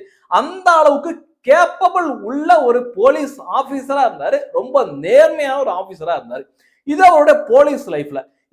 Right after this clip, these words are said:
இன்கேஸ் அவர் வந்து பி ஜே பிக்கு வந்துட்டாரு, அரசியல்ல உடனடியாக அவர் வந்து எம் பி ஆகணும், மினிஸ்டர் ஆகணும் அப்படின்னு நினைச்சிருந்தா,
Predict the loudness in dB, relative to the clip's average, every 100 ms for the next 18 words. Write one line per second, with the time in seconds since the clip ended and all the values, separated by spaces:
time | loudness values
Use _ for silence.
0 | -10 -10 -2 4 4 2 -12 -6 0 0
1 | 0 -4 -6 -6 -6 -10 -2 -2 -2 -6
2 | -6 -6 -6 -4 -2 -2 2 0 0 -8
3 | -2 2 2 0 -6 -6 0 0 0 -4
4 | -4 -2 -2 0 0 0 0 -2 -2 -2
5 | 2 2 2 -2 -6 -6 -2 -2 -2 -8
6 | -10 -12 -12 -12 -6 -4 -4 -6 -8 -10
7 | -10 -14 -14 -14 -12 -10 -12 -12 -8